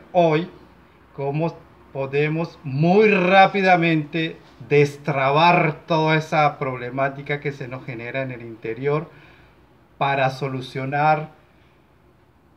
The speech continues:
todas esas, eh, decisiones que tenemos que tomar en la vida. Las decisiones nos pueden cambiar de un momento a otro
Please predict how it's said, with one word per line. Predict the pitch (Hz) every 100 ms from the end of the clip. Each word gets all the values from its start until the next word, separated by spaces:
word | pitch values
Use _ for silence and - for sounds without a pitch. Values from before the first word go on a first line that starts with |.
| _ _ _ _ _
todas | - 175 175 151 170 170 -
esas, | 147 143 156 147 - - 123
eh, | 123 120 120
decisiones | 123 127 113 139 143 143 143
que | - - 117
tenemos | - 117 127 127 135 135
que | - 131
tomar | 131 135 131 127 127
en | 117
la | 110
vida. | 110 107 107
Las | 127 143
decisiones | 170 147 151 196 214
nos | 208 -
pueden | 190 196 185
cambiar | 170 151 143 165 180 170
de | 170
un | 160
momento | 160 156 160 151 156
a | 147
otro | 147 147 156 165 -